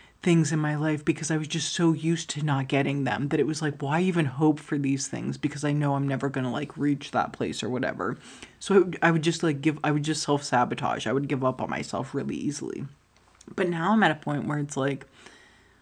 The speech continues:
no, I've proven to myself I can get wherever I wanna get. I can depend on myself. I can rely on myself. I'm stable-minded enough now.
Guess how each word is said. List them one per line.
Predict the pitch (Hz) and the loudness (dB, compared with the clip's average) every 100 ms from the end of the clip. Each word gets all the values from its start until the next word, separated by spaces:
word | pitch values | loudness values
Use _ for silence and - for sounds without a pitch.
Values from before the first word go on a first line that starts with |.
| _ | _
no, | 190 233 170 | 6 6 8
I've | 147 147 - | 2 0 -4
proven | - 214 302 185 | 6 8 10 10
to | |
myself | 131 139 - 139 143 | 8 -2 -2 -2 -2
I | 143 | -6
can | 143 151 | -2 0
get | 143 165 - | 0 0 0
wherever | 165 165 165 165 156 | -2 -2 -2 -2 0
I | 160 | 0
wanna | 147 147 117 | 0 -2 -4
get. | - 170 202 170 - - - - | -2 0 0 -2 -6 -20 -20 -2
I | 147 | 0
can | 156 170 | 4 4
depend | 143 - 165 208 | 4 2 4 4
on | 170 | 4
myself. | 120 - - 123 - | 0 -4 -4 -4 -2
I | 151 | -4
can | 151 160 | -2 -2
rely | 143 143 131 180 | 0 0 2 2
on | 180 | 2
myself. | 135 127 - - 135 139 | 0 -2 -4 -4 -4 -6
I'm | - 151 147 - - | -6 -4 -4 -6 -8
stable-minded | - - 165 202 165 143 160 190 190 | -4 4 6 6 6 2 2 2 0
enough | 151 131 123 - | 0 0 -2 -4
now. | 120 110 120 156 | -4 -4 -4 -6